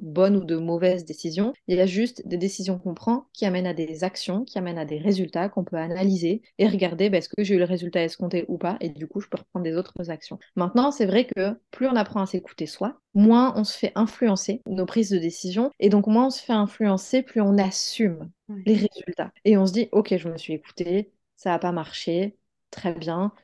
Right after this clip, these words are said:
Speaker 1: j'ai appris ça, euh, du coup je repars différemment, comment est-ce que c'est plus juste de faire pour moi maintenant ? Voilà. Alors que quand on est ballotté de droite et de gauche parce qu'on a écouté, euh...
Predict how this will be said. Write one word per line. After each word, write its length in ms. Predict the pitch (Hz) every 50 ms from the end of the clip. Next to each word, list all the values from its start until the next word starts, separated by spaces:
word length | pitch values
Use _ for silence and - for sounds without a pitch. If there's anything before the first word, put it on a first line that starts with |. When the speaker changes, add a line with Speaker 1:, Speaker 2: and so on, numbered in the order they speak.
| _ _
Speaker 1:
j'ai 140 | 190 - 180
appris 240 | 165 165 - - 180
ça, 460 | - - - 170 175 190 202 233 - _ - -
euh, 140 | 175 170 165
du 120 | 165 175
coup 100 | - -
je 100 | 190 175
repars 280 | 175 170 - 175 170 175
différemment, 640 | 165 165 - - 165 156 156 156 165 170 190 202
comment 220 | 196 - 175 165 160
est-ce 140 | 160 - -
que 80 | 190
c'est 140 | - - -
plus 180 | - - 185 165
juste 200 | 160 165 160 160
de 80 | 165
faire 180 | 160 170 156 -
pour 180 | - 165 165
moi 120 | 165 165 160
maintenant ? 440 | 160 160 156 - 185 185 190 190 - 170
Voilà. 240 | 170 170 151 143 - _ -
Alors 280 | 180 202 202 196 -
que 40 | 214
quand 220 | 196 214 196 190
on 80 | 208 202
est 100 | 190 185
ballotté 760 | 175 165 156 202 196 202 208 202 196 202 202 214 208 208 196
de 120 | - 175 180
droite 360 | 180 180 180 180 180 - 180
et 60 | 175
de 80 | 175 170
gauche 340 | - - 196 190 190 -
parce 160 | - 175 - -
qu'on 360 | - 175 175 - 175 170 165
a 100 | 165 165
écouté, 600 | 170 190 - - 196 - - 175 175 175 - -
euh... 320 | - 165 160 160 160 151